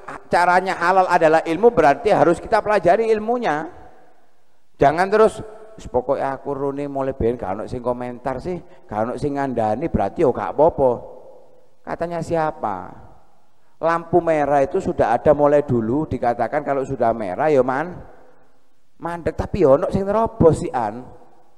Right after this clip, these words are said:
Lu sudah tahu ada yang nerobos. Bukan berarti tidak ada yang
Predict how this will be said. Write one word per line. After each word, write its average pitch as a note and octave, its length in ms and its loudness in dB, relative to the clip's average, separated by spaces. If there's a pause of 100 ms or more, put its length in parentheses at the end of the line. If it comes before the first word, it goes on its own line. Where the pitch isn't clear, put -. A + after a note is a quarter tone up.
(300)
Lu G3 80 10
sudah F#3+ 300 2
tahu F#3 720 -2 (480)
ada F3+ 180 -4
yang F3 160 0
nerobos. D#3 560 0 (720)
Bukan A3 320 4
berarti G3 240 4
tidak E3 240 4
ada F3 80 6
yang G3 100 4